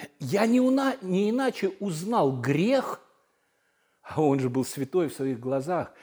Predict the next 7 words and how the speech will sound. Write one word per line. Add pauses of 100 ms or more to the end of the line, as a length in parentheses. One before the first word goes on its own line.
(340)
э,
Савол
Тарсянин, (300)
э,
будущий
апостол
Павел,